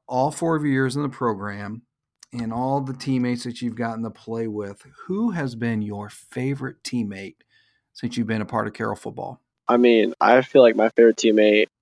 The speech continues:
Speaker 2: I don't really like to pick favorites, but the guy that's always been there for me has been Wes Stevens. That I've played with the,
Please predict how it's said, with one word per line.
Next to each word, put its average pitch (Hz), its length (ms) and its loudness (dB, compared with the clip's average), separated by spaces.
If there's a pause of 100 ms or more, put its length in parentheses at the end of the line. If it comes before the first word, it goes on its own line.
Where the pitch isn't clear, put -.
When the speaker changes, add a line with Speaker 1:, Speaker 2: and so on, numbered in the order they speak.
(240)
Speaker 2:
I 110 60 6
don't 123 100 8
really 127 140 8
like 123 120 6
to - 80 -20
pick 127 200 2
favorites, 127 400 8
but 110 280 6 (240)
the 120 120 4
guy 123 180 8
that's 123 200 6
always 104 220 4
been 101 180 0
there 104 140 0
for 110 140 -6
me 104 340 -4 (240)
has 110 120 -6
been 107 200 2
Wes 104 180 6
Stevens. 107 640 0 (180)
That 92 140 -2
I've 104 220 2
played 104 200 4
with 107 120 0 (340)
the, 110 120 2